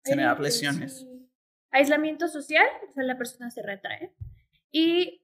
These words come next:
Speaker 2: eh, la otra es que induce o provoca la presentación de una carta de renuncia. No debería de llegar a esos extremos. Creo que si la gente estuviera informada,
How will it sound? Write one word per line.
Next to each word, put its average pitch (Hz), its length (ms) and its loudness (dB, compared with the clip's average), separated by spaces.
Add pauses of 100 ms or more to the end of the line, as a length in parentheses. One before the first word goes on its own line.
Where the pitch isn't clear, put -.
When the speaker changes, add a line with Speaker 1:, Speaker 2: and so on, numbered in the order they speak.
(140)
Speaker 2:
eh, 254 440 6
la 254 180 4
otra 262 160 -2
es 269 100 -2
que 285 260 0
induce 269 360 2
o 294 100 2
provoca 233 360 2
la 240 120 -2
presentación 208 560 -6
de 247 60 0
una 233 180 -4
carta 214 320 -6
de 202 140 -4
renuncia. 196 520 -10 (580)
No 269 420 8
debería 285 360 0
de 277 120 -4
llegar 247 220 -2
a - 20 -10
esos 269 200 -14
extremos. 269 720 -2
Creo 254 160 4
que 262 120 0
si 262 100 -4
la 233 80 -4
gente 233 220 -6
estuviera 233 240 -8
informada, 196 680 -4